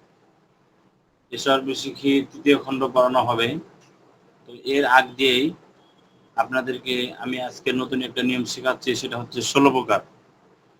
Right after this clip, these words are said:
এই ষোলো প্রকার ব্যবহার আপনারা ভালো বুঝতে পারলে আপনাদের ষোলো প্রকার মাধ্যমে শেখাটা সহজ হবে, তিন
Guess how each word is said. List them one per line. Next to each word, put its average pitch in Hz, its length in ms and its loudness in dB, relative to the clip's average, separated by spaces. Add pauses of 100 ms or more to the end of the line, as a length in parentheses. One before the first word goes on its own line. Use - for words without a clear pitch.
(320)
এই 123 160 -6
ষোলো 143 260 -2
প্রকার 143 320 2
ব্যবহার 135 340 4
আপনারা 135 280 4
ভালো 131 240 0
বুঝতে 139 340 -6
পারলে 135 420 4
আপনাদের 127 360 -4
ষোলো 127 220 -12
প্রকার 127 300 0 (680)
মাধ্যমে 135 480 0
শেখাটা 127 460 0 (680)
সহজ 127 360 0
হবে, 123 260 2 (680)
তিন 135 120 0